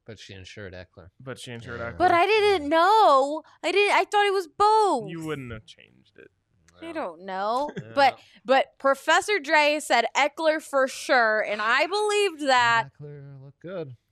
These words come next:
Speaker 3: And I lost
Speaker 1: I mean,
Speaker 3: two units.
Speaker 1: it
Speaker 3: I'm very upset about it.
Speaker 1: Well, two, two units on touchdown bets, not the advice we would give out.
Speaker 3: <laughs>
Speaker 1: Um, <laughs> so that's on you, not on us, Allie. But
Speaker 2: All of it is on you because I would never advise anyone to take a tou-,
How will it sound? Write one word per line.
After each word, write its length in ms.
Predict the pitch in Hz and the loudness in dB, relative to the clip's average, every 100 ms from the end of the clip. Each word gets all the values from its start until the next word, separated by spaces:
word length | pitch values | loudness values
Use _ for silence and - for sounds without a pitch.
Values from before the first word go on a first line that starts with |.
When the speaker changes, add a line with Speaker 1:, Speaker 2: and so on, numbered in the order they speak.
| - | -4
Speaker 3:
And 140 | 254 | 0
I 100 | 269 | 2
lost 400 | 262 262 247 240 | 2 4 4 2
Speaker 1:
I 60 | 139 | -2
mean, 160 | 135 | -4
Speaker 3:
two 300 | 117 392 466 440 | 2 4 6 4
units. 840 | 370 330 339 294 233 208 - - _ _ _ _ _ _ | 2 2 2 2 2 0 -14 -20 _ _ _ _ _ _
Speaker 1:
it 140 | - 135 | -12 -8
Speaker 3:
I'm 140 | 233 | -4
very 180 | 226 220 | -2 -2
upset 240 | 208 202 | -4 -8
about 280 | 180 - - | -8 -8 -8
it. 60 | - | -8
Speaker 1:
Well, 80 | - | -12
two, 240 | - 156 120 - _ _ _ | -12 -10 -10 -14 _ _ _
two 60 | 147 | -14
units 340 | 185 190 185 | -10 -10 -10
on 160 | 160 160 | -12 -12
touchdown 460 | 190 196 185 135 123 | -10 -10 -6 -6 -4
bets, 320 | 117 113 - | -8 -8 -14
not 340 | 117 131 202 | -10 -8 -8
the 120 | 180 175 | -8 -8
advice 440 | 143 156 156 - 147 - | -4 -4 -4 -8 -14 -10
we 100 | 226 | -8
would 220 | 202 185 | -6 -4
give 180 | - 269 | -2 0
out. 260 | - 330 330 | 2 2 0
Speaker 3:
<laughs> 420 | 330 330 - 349 | 0 -2 0 -2
Speaker 1:
Um, 560 | 330 330 170 165 165 160 233 | 0 -2 0 0 -2 -2 -4
<laughs> 80 | 220 | -2
so 220 | - 160 | -2 0
that's 280 | 175 214 233 | -2 -2 -2
on 200 | 240 226 | -4 -4
you, 160 | 233 | -6
not 200 | 214 214 | -4 -2
on 280 | 208 208 196 | -2 -2 -4
us, 80 | 156 | -6
Allie. 340 | 135 123 123 - _ _ _ _ 127 | -10 -12 -12 -16 _ _ _ _ -6
But 240 | 196 190 | -2 -2
Speaker 2:
All 240 | 220 254 220 | 0 2 2
of 120 | 160 | -2
it 60 | 147 | -4
is 100 | 139 | -4
on 200 | 135 135 | -6 -6
you 140 | 131 | -10
because 280 | 127 131 143 | -12 -14 -10
I 140 | 127 143 | -6 -6
would 160 | 143 | -8
never 320 | 135 160 170 | -8 -6 -6
advise 320 | 139 131 120 139 | -6 -6 -6 -10
anyone 300 | 143 120 113 | -16 -18 -20
to 60 | |
take 220 | 104 107 | -20 -20
a 60 | 110 | -20
tou-, 120 | 113 | -20